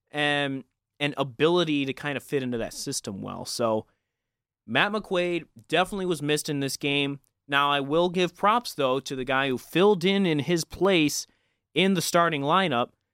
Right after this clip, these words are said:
That's a guy by the name of Kyle Ahrens. Kyle Ahrens, I think, I,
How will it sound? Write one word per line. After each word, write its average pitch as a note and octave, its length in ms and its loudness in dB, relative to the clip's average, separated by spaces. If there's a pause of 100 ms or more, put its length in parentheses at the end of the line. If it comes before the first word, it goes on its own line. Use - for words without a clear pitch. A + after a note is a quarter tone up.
(200)
That's G3+ 180 2
a G3 60 0
guy E3+ 200 2
by F3+ 140 0
the F3+ 80 -2
name F#3+ 200 0
of F3+ 100 -6
Kyle F3 340 2
Ahrens. E3+ 500 0 (600)
Kyle G#3 300 0
Ahrens, F#3 420 2 (380)
I D#3 80 2
think, G3 520 -4 (340)
I, B2+ 100 -14